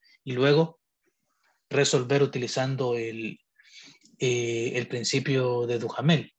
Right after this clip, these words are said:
O de hecho podría ser que podríamos aplicar primero el principio de Duhamel y luego las condiciones de frontera.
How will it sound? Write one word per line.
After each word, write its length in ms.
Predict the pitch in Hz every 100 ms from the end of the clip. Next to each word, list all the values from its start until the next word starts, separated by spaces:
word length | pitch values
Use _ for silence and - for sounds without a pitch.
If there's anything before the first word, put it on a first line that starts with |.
| - - _ - _ _ _ -
O 240 | 160 190 160
de 120 | 147
hecho 260 | 147 151
podría 320 | 143 131 151 143
ser 180 | 165
que 120 | 160 156
podríamos 480 | 127 117 139 151
aplicar 360 | 147 143 147 -
primero 280 | 139 139 147
el 60 |
principio 420 | 135 120 151 151 143
de 80 |
Duhamel 420 | 131 127 131 165 160
y 60 |
luego 240 | 127 127 131
las 100 | -
condiciones 380 | 123 113 127
de 100 | 120
frontera. 540 | - 123 127 185 127